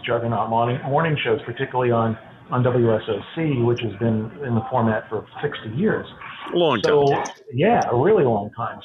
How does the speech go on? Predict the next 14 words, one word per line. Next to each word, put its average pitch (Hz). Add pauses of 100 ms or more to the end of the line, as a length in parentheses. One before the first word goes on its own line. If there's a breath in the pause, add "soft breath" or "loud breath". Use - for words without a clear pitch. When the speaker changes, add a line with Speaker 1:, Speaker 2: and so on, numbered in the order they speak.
Speaker 1:
So, 143 (320 loud breath)
yeah, 147
and 143
there's 143
a 147
heritage - (180)
of 123 (120)
big 135
morning 120
shows. 117
Jay 196 (100)
Thomas 233 (100)
came 113
through 110